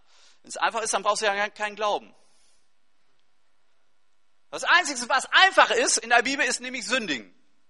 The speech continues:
Ja? Die Sünde ist vor der Tür, sagt die Bibel.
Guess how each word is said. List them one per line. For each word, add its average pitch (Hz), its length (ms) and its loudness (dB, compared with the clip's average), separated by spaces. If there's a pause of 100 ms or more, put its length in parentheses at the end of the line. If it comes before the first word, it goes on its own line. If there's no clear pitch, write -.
(1300)
Ja? 202 200 -8 (360)
Die 147 80 -18
Sünde 262 260 -4
ist 302 120 -4
vor 311 120 -2
der 294 160 0
Tür, 320 220 -10
sagt - 240 -10
die 151 80 -18
Bibel. 120 280 -20